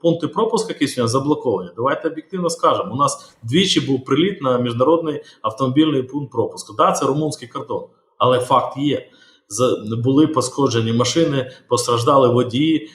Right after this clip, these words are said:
пошкоджений товар. І всі це розуміють,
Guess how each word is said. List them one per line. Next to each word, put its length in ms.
пошкоджений 580
товар. 500
І 160
всі 200
це 160
розуміють, 600